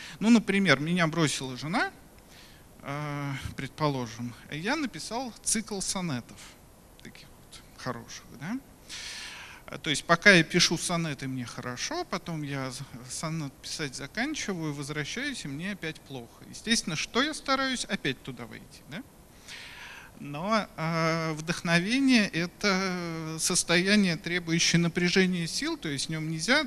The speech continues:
находиться долго. А поэтому в какой-то момент я,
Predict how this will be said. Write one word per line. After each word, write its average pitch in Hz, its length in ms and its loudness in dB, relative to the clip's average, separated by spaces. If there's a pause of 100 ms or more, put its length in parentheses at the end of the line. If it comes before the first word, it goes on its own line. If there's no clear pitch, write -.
находиться 156 640 -2
долго. 123 580 2 (1400)
А 123 240 -12
поэтому 185 420 2
в - 80 -2
какой-то 175 420 2
момент 165 500 0
я, 156 540 4